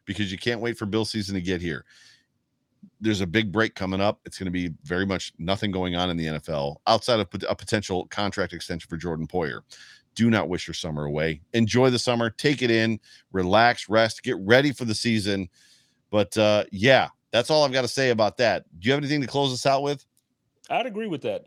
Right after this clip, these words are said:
Speaker 2: Um, spend some time with your friends, spend some time with your family members, enjoy the weather, enjoy, um, there's always festivals during the
Speaker 1: Oh,
Speaker 2: summer.
Speaker 1: yeah. Oh,
Speaker 2: The
Speaker 1: yeah. Get
Speaker 2: Strawberry
Speaker 1: out.
Speaker 2: Festival is coming up on Main Street out there. The, um, it, uh, you know what? I do wanna say something. This weekend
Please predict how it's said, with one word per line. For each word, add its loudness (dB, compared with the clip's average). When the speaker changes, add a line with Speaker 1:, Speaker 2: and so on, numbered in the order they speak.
Speaker 2:
Um, -6
spend -6
some -10
time -6
with -8
your -8
friends, -6
spend -8
some -8
time -6
with -10
your -10
family -6
members, -6
enjoy -2
the -4
weather, -2
enjoy, -4
um, -4
there's -2
always 0
festivals -4
during -6
the -4
Speaker 1:
Oh, -6
Speaker 2:
summer. -2
Speaker 1:
yeah. 0
Oh, -6
Speaker 2:
The -2
Speaker 1:
yeah. -4
Get 0
Speaker 2:
Strawberry 2
Speaker 1:
out. 0
Speaker 2:
Festival -2
is -4
coming -2
up -6
on -2
Main -4
Street -6
out -2
there. 0
The, -6
um, -8
it, -10
uh, -2
you 0
know 2
what? 2
I 0
do 0
wanna 2
say -2
something. -6
This 0
weekend -4